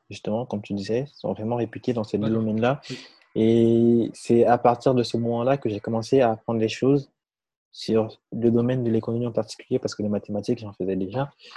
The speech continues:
Speaker 1: et, bah, m'intéresser à certains auteurs ou lire certains, euh, livres, euh, certains articles et tout. Et donc, c'est, enfin, je dirais c'est le point, euh, enfin, c'est le point, euh, décisif de mon parcours.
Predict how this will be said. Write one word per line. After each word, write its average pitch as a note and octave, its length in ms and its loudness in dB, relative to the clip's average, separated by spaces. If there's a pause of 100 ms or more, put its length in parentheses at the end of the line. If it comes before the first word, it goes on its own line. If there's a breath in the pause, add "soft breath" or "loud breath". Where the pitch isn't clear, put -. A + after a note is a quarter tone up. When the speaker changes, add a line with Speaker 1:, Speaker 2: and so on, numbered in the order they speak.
(140 loud breath)
Speaker 1:
et, G#2+ 480 0
bah, G#2+ 220 -4
m'intéresser G#2+ 520 -4
à G#2+ 40 2
certains G2 460 -6
auteurs A2+ 340 -2
ou G#2 300 -6
lire A2 240 -4
certains, G#2 600 -8
euh, G2 180 -10
livres, A2 400 -8
euh, G2 240 -4
certains - 420 -12
articles G#2 460 -8
et G2 40 -8
tout. A#2+ 220 -6 (600 soft breath)
Et G#2+ 340 2
donc, A#2+ 340 0
c'est, G2+ 680 -2 (120)
enfin, F#2+ 240 -10 (260)
je F2+ 80 -14
dirais A#2+ 200 -2
c'est F#2+ 220 -2
le F#2+ 200 -4
point, A2+ 340 -4
euh, F#2+ 340 -6
enfin, - 260 -14 (240)
c'est - 180 -6
le G2+ 360 -4
point, A#2 380 -2
euh, G2 300 -6 (260)
décisif A2 600 -6
de G#2+ 80 -10
mon G2+ 120 -6
parcours. G#2+ 480 -6